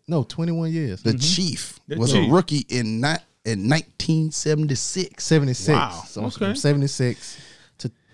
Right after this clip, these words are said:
Speaker 1: ninety-seven.
Speaker 2: To ninety-six,
Speaker 3: Mm-hmm.
Speaker 2: ninety-seven. Won
Speaker 1: Yeah.
Speaker 2: that, won it, won it in, uh, ninety-six, ninety-seven. Yep.
Speaker 3: Okay. And then we, then we start moving on. We get to the Space
Speaker 2: Yeah.
Speaker 3: Jam.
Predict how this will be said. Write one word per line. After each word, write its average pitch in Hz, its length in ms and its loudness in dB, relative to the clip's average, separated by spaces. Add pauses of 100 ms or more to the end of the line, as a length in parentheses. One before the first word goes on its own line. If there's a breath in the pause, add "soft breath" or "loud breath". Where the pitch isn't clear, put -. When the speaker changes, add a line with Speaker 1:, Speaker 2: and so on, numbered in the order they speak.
Speaker 1:
ninety-seven. 123 680 2
Speaker 2:
To 120 180 4
ninety-six, 131 840 2
Speaker 3:
Mm-hmm. 185 80 -2
Speaker 2:
ninety-seven. 135 680 2
Won 127 160 4
Speaker 1:
Yeah. 127 120 2
Speaker 2:
that, 98 120 -12
won 120 220 0
it, 127 140 -2
won 123 220 2
it - 180 -8
in, 131 200 0
uh, 135 160 4
ninety-six, 143 480 2
ninety-seven. 151 580 4
Yep. 143 140 6
Speaker 3:
Okay. 262 220 -6
And 247 220 -4
then 196 120 0
we, 196 100 -2
then 165 160 6
we 196 120 2
start 190 260 4
moving 190 280 8
on. 170 220 2
We 143 80 -6
get 156 160 -6
to - 80 -6
the 135 80 -6
Space 131 340 2
Speaker 2:
Yeah. 113 60 4
Speaker 3:
Jam. 107 440 -2